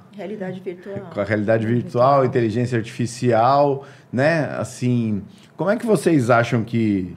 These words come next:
Speaker 2: que isso vai impactar o mercado aí, ó, na, na opinião de vocês, né? No, no teu caso, por exemplo, eu acho que no, nas decorações, a, vai ser tudo mais real, né? Vamos dizer assim,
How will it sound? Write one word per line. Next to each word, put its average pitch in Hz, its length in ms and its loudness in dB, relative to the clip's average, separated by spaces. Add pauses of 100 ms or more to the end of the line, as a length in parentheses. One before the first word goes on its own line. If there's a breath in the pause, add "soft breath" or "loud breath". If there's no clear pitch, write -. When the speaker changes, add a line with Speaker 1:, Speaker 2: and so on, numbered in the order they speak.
Speaker 2:
que - 140 -4
isso 107 220 -4
vai 101 200 2
impactar 95 580 -2
o 92 80 -2
mercado 87 640 -2
aí, 82 220 -4
ó, 82 100 -8 (140)
na, 85 400 -8 (580 soft breath)
na 98 140 -2
opinião 95 400 -4
de 87 100 -8
vocês, 87 560 -6
né? 107 140 -2
No, 104 120 -4
no 98 200 -4
teu 101 220 -4
caso, 104 360 -2
por 101 160 -6
exemplo, 123 340 -4
eu 131 80 0
acho 123 220 0
que 110 320 -4 (580 loud breath)
no, 98 320 -8 (520)
nas 101 240 -6
decorações, 107 1200 -4 (440 loud breath)
a, 87 1080 -10 (260)
vai 98 120 -6
ser 120 140 -6
tudo 127 240 -8
mais 147 240 -4
real, 117 640 0
né? 107 200 -4
Vamos 95 280 -6
dizer 92 100 -4
assim, 85 400 -10